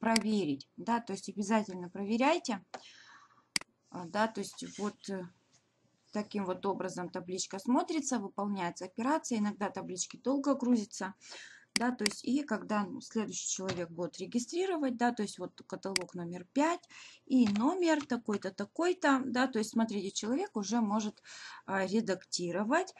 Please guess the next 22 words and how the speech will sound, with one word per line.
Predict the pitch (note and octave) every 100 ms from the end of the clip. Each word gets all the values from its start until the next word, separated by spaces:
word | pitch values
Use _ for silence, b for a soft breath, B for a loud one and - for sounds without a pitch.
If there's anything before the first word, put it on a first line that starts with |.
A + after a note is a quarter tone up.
| B B B
и | B3
вы | A3 F#3+ A3 D4
со | F4
своей | E4 C4+ A#3+
таблички, | A#3 F3+ G3 F#3 - - E4 G4+ _ B B B
а, | G#3 G3+ G3+
это | - D#4 F4+ - D#4 C#4+ -
можете, | G3+ G3+ A3 B3 B3 - A3 G#3
конечно | - F#3 G#3 G#3+ A3+
же, | G3 -
увидеть, | - G#3+ F#3 E3 D#3 -
да, | A#3 C4+
вот | F#3+ -
видите | F#3+ -
каталог | - - F3+ D#3+ -
номер | F3 G3
пять, | - E4+ -
и | G#3
вот | A3+
он | A3 G3
щас | G#3 G3+ -
тут | D#3 B2+